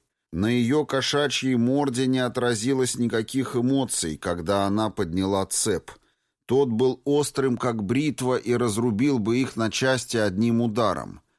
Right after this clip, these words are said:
Халила продолжала стрелять, хотя должна была понимать, что это бесполезно.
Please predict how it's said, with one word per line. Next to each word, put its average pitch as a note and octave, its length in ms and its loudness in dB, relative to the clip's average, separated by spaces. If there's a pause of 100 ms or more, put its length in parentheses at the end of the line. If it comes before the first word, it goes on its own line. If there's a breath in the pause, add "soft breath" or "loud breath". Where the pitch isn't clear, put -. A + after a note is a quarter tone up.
(240)
Халила G#2+ 540 2
продолжала G2+ 760 0
стрелять, G#2+ 640 0
хотя F2 300 -4
должна G2 460 0
была G2+ 300 2
понимать, F#2 520 0
что - 240 -4
это F2+ 240 -2
бесполезно. E2+ 920 -4